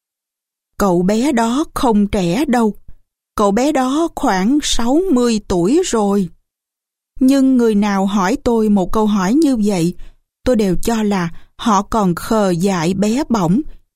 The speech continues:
chưa trưởng thành. Vì sao? Vì người đã trưởng thành rồi thì không bao giờ muốn trở thành một người khác mà không muốn là chính mình. Làm sao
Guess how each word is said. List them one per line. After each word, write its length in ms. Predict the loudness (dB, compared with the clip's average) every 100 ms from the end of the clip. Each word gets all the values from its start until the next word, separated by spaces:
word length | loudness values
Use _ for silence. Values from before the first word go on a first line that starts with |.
| -8
chưa 300 | -2 0 0
trưởng 360 | -2 -2 0 0
thành. 260 | 0 -2 -4 -6 _ _ _ _ -4
Vì 220 | 0 2 0
sao? 360 | -2 -2 -4 -6 -16 -20 _ _ _ _ -4
Vì 320 | 0 2 2
người 420 | 2 2 2 0 -2
đã 160 | -2 -2
trưởng 180 | 0 0
thành 220 | 0 -2
rồi 320 | 0 0 0
thì 180 | -2 -4 -2
không 220 | -2 0
bao 120 | 0
giờ 280 | 0 0 0
muốn 260 | 2 2 0
trở 120 | -2
thành 220 | -2 0 0
một 240 | 2 2
người 240 | 2 2 -2 -6
khác 300 | -4 -2 -4 -8 -16 -10 -2
mà 200 | 0 0 -2
không 300 | 0 2 2
muốn 240 | 2 2
là 320 | 0 0 -2 -6 -6
chính 220 | 0 2 2 2
mình. 220 | 0 -4 -8 _ _ _ _ _ _ _ _ _ _ _ _ _ _ _ _ _
Làm 300 | -2 0 0 -2
sao 420 | -2 -2 -2